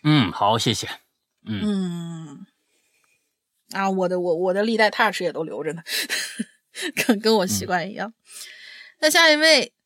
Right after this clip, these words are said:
Speaker 2: 也是很短的一个，叫团胖胖是个小可爱，然后好可爱的名字。Hello，山羊哥哥，龙吟小姐姐，你们好呀！我是一名潜水多年的鬼友，从一六年开始关注你们到现在，感谢你们，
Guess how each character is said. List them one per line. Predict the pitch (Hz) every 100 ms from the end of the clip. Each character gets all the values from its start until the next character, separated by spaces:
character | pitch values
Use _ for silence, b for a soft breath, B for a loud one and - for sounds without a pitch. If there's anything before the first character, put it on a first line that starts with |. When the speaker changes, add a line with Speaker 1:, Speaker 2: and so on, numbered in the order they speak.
| _
Speaker 2:
也 | 180 196
是 | 226
很 | 226 240
短 | 196 -
的 |
一 | 175 196
个， | 220 208 156
叫 | - 180 147
团 | - 202
胖 | 294 359
胖 | 262 196
是 | -
个 | 220
小 | 196 233
可 | -
爱， | 147 247 285 220 220
然 | 185
后 |
好 | 185 190
可 | 208
爱 | 185 175
的 |
名 | 170 170
字。 | 180 - B B B B B
Hello， | 320 320 302
山 | 285 302
羊 | 285
哥 | 285
哥， | 277 247
龙 | 202 214
吟 | 240
小 | 233
姐 | 226
姐， | 156 190 190 -
你 | 196
们 | 185
好 | - 160
呀！ | 180 214
我 | 214 196
是 | 208 240
一 |
名 | 233 226
潜 | 208 202
水 | 196
多 | 165 202
年 | 196
的 | 185
鬼 | 185 170
友， | 190 -
从 | - 180
一 | 214
六 | 277 349
年 | 220 151
开 | 185 202
始 | 196 - - -
关 | 220 226 233
注 | 233
你 | 165
们 | 135 180
到 | 208
现 | - 247 214
在， | 185
感 | 170 180
谢 | 269
你 | 233
们， | 160